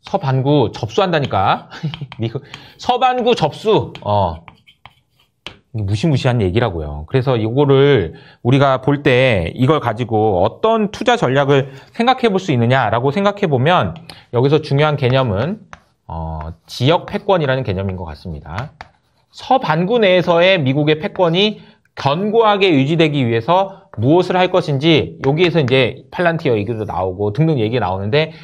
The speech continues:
핵심은, 키워-, 핵심은 뭐냐면 유가가 안정될 수 있다라는 개념인 거고, 유가가 안정되게 되면, 음, 많은 투자 아이디어들이 나올 수 있습니다. 유가가 안정되면은 뭐가 좋죠?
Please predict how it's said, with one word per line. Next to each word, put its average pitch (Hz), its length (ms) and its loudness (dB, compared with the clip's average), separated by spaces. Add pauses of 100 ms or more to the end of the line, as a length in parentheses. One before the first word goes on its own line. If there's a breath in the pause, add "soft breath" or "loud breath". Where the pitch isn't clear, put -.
(180 loud breath)
핵심은, 247 640 0 (760)
키워-, 226 360 2
핵심은 226 400 0
뭐냐면 147 480 0 (320 loud breath)
유가가 127 560 0
안정될 101 420 0
수 104 120 -8
있다라는 82 800 -6
개념인 113 380 0
거고, 85 460 -4 (340 loud breath)
유가가 226 500 2
안정되게 226 600 2
되면, 202 520 0 (140)
음, 131 340 0
많은 202 440 0
투자 269 240 -2
아이디어들이 202 420 2
나올 117 240 2
수 - 100 -6
있습니다. 104 580 -2 (300 loud breath)
유가가 190 300 2
안정되면은 175 840 2 (100)
뭐가 143 200 2
좋죠? 220 460 -2